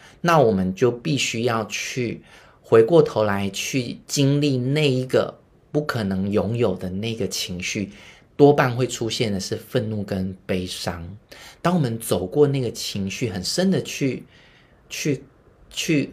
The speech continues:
感受它，并且从里面体会出一些意义和道理的时候，我们就比较能够超越那个，那个课题。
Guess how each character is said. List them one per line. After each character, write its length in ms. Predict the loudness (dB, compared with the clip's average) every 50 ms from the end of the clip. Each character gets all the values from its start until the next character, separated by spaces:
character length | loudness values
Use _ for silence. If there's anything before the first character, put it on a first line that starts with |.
| -4 -2
感 200 | 0 2 2 0
受 200 | 0 2 2 2
它， 200 | 0 0 -2 -4
并 200 | -2 -2 -2 -2
且 140 | -2 -4 -6
从 240 | -6 -6 -6 -6 -4
里 60 | -4
面 260 | -4 -4 -4 -6 -6 -8 -12 -18 -20 -20 -20 -20 -20 -20 -18 -12
体 220 | -8 -4 -4 -4
会 240 | 2 6 6 6 6
出 280 | 4 0 0 0 0
一 20 | 0
些 340 | 2 2 2 2 0 0 -4 -6
意 240 | -4 -2 0 0 0
义 60 | 0 2
和 120 | 0 2
道 220 | 4 4 4 4
理 120 | 4 0 -2
的 100 | -4 -4
时 200 | -4 -4 -4 -4
候， 300 | -4 0 0 0 0 -2 -6 -14 -20 -20 -20 -20 -20 -20 -20 -8 -4
我 120 | -2 -2
们 140 | 0 -2 -2
就 120 | -2 -2
比 140 | -4 -4 -4
较 180 | -2 0 0 0
能 220 | 0 -2 -4 -2
够 200 | 0 0 0 0
超 340 | -2 -4 -4 -2 0 0 0
越 160 | 0 -2 -4
那 180 | -6 -6 -6 -6
个， 200 | -6 -8 -8 -10 -16 -20 -20 -20 -18 -10 -6
那 120 | -4 -2
个 100 | -2 -4 -4
课 340 | -6 -4 -4 -4 -4 -4 -6 -10
题。 260 | -14 -16 -16 -18